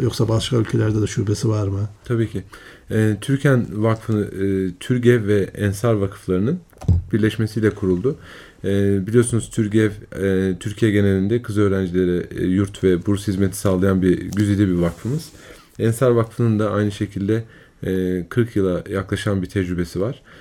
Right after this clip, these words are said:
Speaker 2: E, yurt dışındaki sadece Türk değil ama tüm Müslüman öğrencilere, e, bu deneyimlerini aktarmak istedi bu iki vakıf. E, iki bin on dört yılında Türken Vakfı Amerika'da kuruldu.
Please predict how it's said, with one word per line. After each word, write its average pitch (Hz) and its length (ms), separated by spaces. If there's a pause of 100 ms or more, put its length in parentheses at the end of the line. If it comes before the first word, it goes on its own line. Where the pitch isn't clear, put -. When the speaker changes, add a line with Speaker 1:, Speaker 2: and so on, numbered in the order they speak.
(400)
Speaker 2:
E, 101 100
yurt 104 440
dışındaki 123 600 (400)
sadece 113 480
Türk - 240
değil 117 120
ama 101 180
tüm 120 140
Müslüman 117 380
öğrencilere, 95 640 (220)
e, 90 180
bu 113 120
deneyimlerini 104 540
aktarmak 101 460
istedi - 480 (100)
bu 92 200
iki 87 240
vakıf. 87 260 (840)
E, 95 120
iki 101 300
bin 120 60
on 131 180
dört 107 180
yılında 95 240
Türken 90 460
Vakfı 85 320
Amerika'da 85 480
kuruldu. 95 440